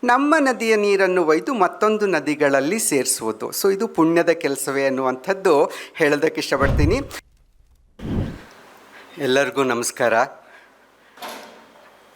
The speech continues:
ವೇದಿಕೆ ಮೇಲೆ ಕುಳಿತಂಥರು ಮತ್ತು ಇಲ್ಲಿ ಬಂದಿರತಕ್ಕಂಥ ಎಲ್ಲ ಓದುಗ ಮಹಾಶಯರಿಗೆ ನನ್ನ ನಮಸ್ಕಾರಗಳನ್ನ ಹೇಳೋದಕ್ಕೆ ಇಷ್ಟಪಡ್ತೀನಿ. ಮುಖ್ಯವಾಗಿ ಏನಂದ್ರೆ, ಎರಡೂ ಪುಸ್ತಕಗಳು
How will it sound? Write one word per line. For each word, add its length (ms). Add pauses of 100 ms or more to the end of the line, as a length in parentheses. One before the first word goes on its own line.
(200)
ವೇದಿಕೆ 520
ಮೇಲೆ 680 (200)
ಕುಳಿತಂಥರು 680
ಮತ್ತು 320
ಇಲ್ಲಿ 420
ಬಂದಿರತಕ್ಕಂಥ 840
ಎಲ್ಲ 540 (560)
ಓದುಗ 380
ಮಹಾಶಯರಿಗೆ 920 (420)
ನನ್ನ 180
ನಮಸ್ಕಾರಗಳನ್ನ 640
ಹೇಳೋದಕ್ಕೆ 460
ಇಷ್ಟಪಡ್ತೀನಿ. 680 (600)
ಮುಖ್ಯವಾಗಿ 500
ಏನಂದ್ರೆ, 600 (200)
ಎರಡೂ 520
ಪುಸ್ತಕಗಳು 920